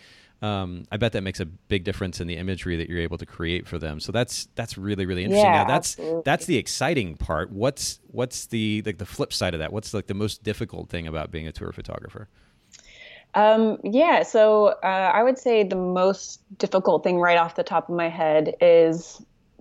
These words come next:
Speaker 2: because being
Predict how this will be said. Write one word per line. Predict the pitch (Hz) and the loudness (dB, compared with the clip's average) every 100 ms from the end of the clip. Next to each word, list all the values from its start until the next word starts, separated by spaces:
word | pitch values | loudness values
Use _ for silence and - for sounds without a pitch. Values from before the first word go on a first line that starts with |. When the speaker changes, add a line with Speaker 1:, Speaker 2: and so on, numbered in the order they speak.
| - | 2
Speaker 2:
because | 185 185 - 208 214 226 226 - _ _ _ _ _ _ _ _ _ _ _ _ | 2 2 4 6 8 6 2 -10 _ _ _ _ _ _ _ _ _ _ _ _
being | 208 202 196 190 | 4 6 4 2